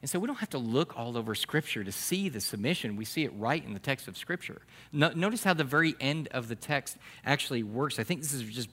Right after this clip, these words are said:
brilliant writing. And, and, and he, he, he comes to in verse fifty-one, and he says, "And he went down with them." This is Jesus speaking that after they came back and got him, "went down with them, and he came to Nazareth and was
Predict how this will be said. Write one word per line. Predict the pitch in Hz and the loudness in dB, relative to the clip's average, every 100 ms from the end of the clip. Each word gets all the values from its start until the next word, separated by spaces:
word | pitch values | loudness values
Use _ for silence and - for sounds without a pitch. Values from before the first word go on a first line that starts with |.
| - | -10
brilliant | - 143 185 151 110 | 0 4 6 6 4
writing. | 120 160 160 107 - - - - - | 2 2 0 -6 -12 -20 -20 -20 0
And, | 160 151 | 2 6
and, | 170 | 6
and | 165 175 | 6 4
he, | 165 156 | 2 2
he, | 165 - 170 | 2 2 0
he | 151 | 2
comes | - 202 - | 4 4 4
to | 170 | 0
in | 143 | 2
verse | 175 175 | 2 0
fifty-one, | - 185 - 139 139 143 131 143 - - - | 0 0 2 0 2 2 2 -4 -14 -4 2
and | |
he | 170 | 4
says, | 175 - - | 4 0 0
"And | 165 | 4
he | 165 | 4
went | 175 247 151 | 4 2 4
down | 151 139 135 147 147 - - | 6 6 4 2 -2 -12 -4
with | 131 214 - | 6 8 6
them." | 117 101 196 - - | -2 -2 -4 -6 -8
This | 135 | -8
is | 117 | -2
Jesus | 139 147 156 165 | 2 4 4 2
speaking | - 147 165 | 0 0 2
that | 151 - | 2 4
after | 131 - 151 | 2 2 0
they | 143 | 2
came | 165 147 | 2 4
back | 156 | 4
and | 170 | 4
got | 135 | 4
him, | 139 - - | 4 -2 -2
"went | 131 208 | 2 4
down | 190 180 139 | 6 4 4
with | 185 - | 2 4
them, | 135 131 | 2 2
and | 151 | 0
he | 143 | 2
came | 175 208 233 | 4 4 4
to | |
Nazareth | 127 101 113 151 - | 2 2 2 0 0
and | 160 156 | 2 2
was | 156 | 2